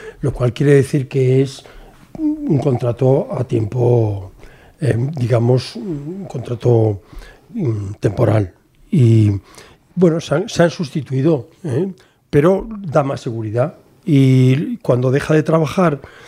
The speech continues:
ese señor o esa señora, pues no computan el desempleo. Con lo cual, con los contratos temporales sí co-, computaban.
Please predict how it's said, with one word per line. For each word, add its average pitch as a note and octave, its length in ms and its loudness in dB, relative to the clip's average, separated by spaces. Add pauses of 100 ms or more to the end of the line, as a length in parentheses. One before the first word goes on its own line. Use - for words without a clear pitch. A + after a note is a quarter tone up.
(220)
ese B2 240 -6
señor F#3 500 2 (240)
o D#3+ 80 -4
esa C#3+ 160 -4
señora, F3+ 460 2 (420)
pues B2+ 300 -6 (100)
no D3 280 2
computan C3 460 -6
el A#2+ 100 0
desempleo. A2 520 -2 (960)
Con A#2+ 160 -2
lo A#2 100 -4
cual, B2+ 260 0
con A#2 160 -4
los A2 80 -10
contratos B2+ 280 -4
temporales C3 440 -2
sí D3 100 -4
co-, A#2 200 -8
computaban. A2 600 -2